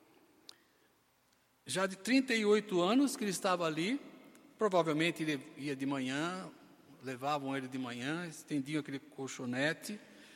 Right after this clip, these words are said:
um colchão, uma maca, que era possivelmente uma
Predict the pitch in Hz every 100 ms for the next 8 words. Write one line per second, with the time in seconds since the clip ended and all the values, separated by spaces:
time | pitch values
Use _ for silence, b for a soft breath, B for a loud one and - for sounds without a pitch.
0 | B B - - 120 117 117 - 117 110
1 | - 147 156 120 110 120 151 156 - 160
2 | 147 139 - 127 123 120 117 - B B
3 | B B - _ - 135 - 139 135 135
4 | 143 135 139 127 110 98